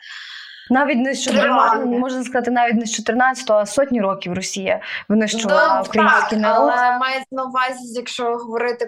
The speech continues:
Speaker 2: про незалежність, так, то, е, я вважаю, що, ну, це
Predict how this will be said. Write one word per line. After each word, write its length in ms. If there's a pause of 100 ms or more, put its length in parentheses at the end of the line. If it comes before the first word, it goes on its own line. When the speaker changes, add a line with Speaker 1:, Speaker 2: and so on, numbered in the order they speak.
Speaker 2:
про 120
незалежність, 800
так, 400
то, 400 (240)
е, 40 (840)
я 260
вважаю, 400
що, 760
ну, 120
це 280